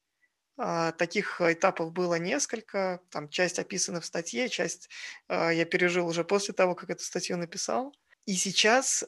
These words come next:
э, я пришёл, наверное, в какое-то такое состояние больше, там, условно, эффективного дзена, когда я не стремлюсь, э, за, там, продуктивностью ради продуктивностью,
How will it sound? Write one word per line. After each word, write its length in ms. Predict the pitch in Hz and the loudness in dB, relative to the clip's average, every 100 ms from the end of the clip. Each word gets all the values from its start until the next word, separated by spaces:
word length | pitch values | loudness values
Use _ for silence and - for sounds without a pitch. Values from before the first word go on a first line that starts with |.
| - | 0
э, 320 | 175 170 165 | 2 4 2
я 300 | 151 151 175 | -2 4 4
пришёл, 420 | 185 180 - 196 | 4 -2 0 0
наверное, 400 | 196 170 185 180 | 0 0 -2 -4
в 20 | 165 | -4
какое-то 360 | - 202 196 | -2 -2 -2
такое 320 | - 170 208 | -4 0 0
состояние 720 | 190 - - 170 202 247 190 165 - | 0 -4 -2 2 2 2 -2 -6 -4
больше, 600 | 180 196 - 180 170 165 _ | 0 0 0 2 0 0 _
там, 200 | 180 165 | -10 -10
условно, 360 | - 185 180 160 | -6 -4 -4 -6
эффективного 600 | - - 202 190 170 170 | -8 -2 0 2 0 -2
дзена, 480 | 170 220 262 220 190 _ - - - - _ | 2 2 2 -2 -6 _ -20 -20 -20 -20 _
когда 480 | - 170 165 190 190 | 0 0 4 8 8
я 320 | 170 180 185 | 6 6 6
не 260 | 175 175 190 | 6 0 0
стремлюсь, 800 | - 185 180 180 190 175 - | -2 -4 -2 0 0 0 -2
э, 160 | - 170 | -2 -2
за, 540 | 165 175 175 175 165 160 | -2 2 4 4 4 0
там, 140 | 160 | -4
продуктивностью 800 | - 175 180 - 202 180 - 170 | -4 -4 -4 -2 -2 -2 -4 2
ради 260 | 175 175 175 | 2 2 -2
продуктивностью, 1040 | - 170 170 - 247 254 220 - 185 | -6 -6 -8 -4 -4 -4 -6 -8 -10